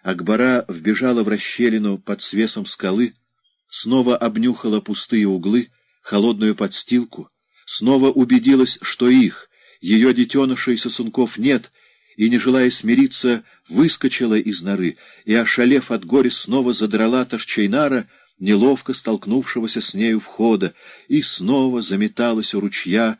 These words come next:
вынюхивая следы Базарбаева пребывания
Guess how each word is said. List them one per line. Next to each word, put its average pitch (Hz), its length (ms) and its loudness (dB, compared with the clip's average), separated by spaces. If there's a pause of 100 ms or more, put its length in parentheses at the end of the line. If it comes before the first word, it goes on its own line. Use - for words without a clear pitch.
(180)
вынюхивая 90 680 -2
следы 90 600 -2 (140)
Базарбаева 92 840 -2
пребывания 80 800 -6